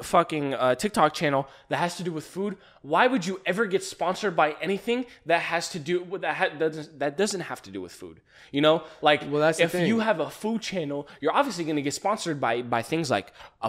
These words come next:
Speaker 1: appliances, you know, um, kitchen w-,
Speaker 2: But they
Speaker 1: uh,
Speaker 2: still
Speaker 1: kitchen
Speaker 2: don't hit.
Speaker 1: things.
Speaker 2: They still don't
Speaker 1: It
Speaker 2: hit.
Speaker 1: will still hit
Speaker 2: Not on the
Speaker 1: because it's
Speaker 2: algorithm.
Speaker 1: niche based. It's niche.
Speaker 2: Yes.
Speaker 1: You will get sponsored based on
Speaker 2: I
Speaker 1: your
Speaker 2: just think
Speaker 1: niche.
Speaker 2: TikTok's algorithm, while it's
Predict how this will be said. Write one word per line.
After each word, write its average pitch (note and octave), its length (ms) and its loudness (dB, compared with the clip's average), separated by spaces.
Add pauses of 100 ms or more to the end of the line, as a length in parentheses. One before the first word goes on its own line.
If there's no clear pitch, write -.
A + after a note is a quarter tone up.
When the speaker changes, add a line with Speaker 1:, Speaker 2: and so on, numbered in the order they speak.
(120)
Speaker 1:
appliances, G#3 840 -2 (260)
you B2+ 140 -2
know, B2 340 4 (260)
um, C3 380 4
kitchen A#3 400 8
w-, G3 220 2
Speaker 2:
But G#3+ 120 10
they G3+ 60 10
Speaker 1:
uh, - 20 10
Speaker 2:
still A#3+ 160 4
Speaker 1:
kitchen A#3+ 160 12
Speaker 2:
don't F#3 140 12
hit. F#3 140 8
Speaker 1:
things. A3 200 0
Speaker 2:
They D#3+ 140 2
still F3 300 4
don't D3+ 140 8
Speaker 1:
It - 40 8
Speaker 2:
hit. D3+ 60 6
Speaker 1:
will D3 100 10
still A3 320 6
hit F#3 200 2
Speaker 2:
Not F3 100 6
on E3+ 40 8
the D3 60 4
Speaker 1:
because F#3 140 4
it's B2+ 40 4 (400)
Speaker 2:
algorithm. G#3 200 4
Speaker 1:
niche C#4 380 8
based. - 480 0 (420)
It's A#3 240 0
niche. D3+ 100 6
Speaker 2:
Yes. D#3+ 260 10
Speaker 1:
You B3+ 140 6
will B3 120 4
get B3+ 220 0
sponsored A#3+ 720 0 (360)
based C4+ 480 8
on F#3+ 120 8
Speaker 2:
I F#3+ 80 12
Speaker 1:
your F#3 120 10
Speaker 2:
just G3 120 8
think F#3 140 4
Speaker 1:
niche. - 100 -2
Speaker 2:
TikTok's F#3 360 0
algorithm, D#3+ 460 2
while C3+ 200 4
it's B2 180 -8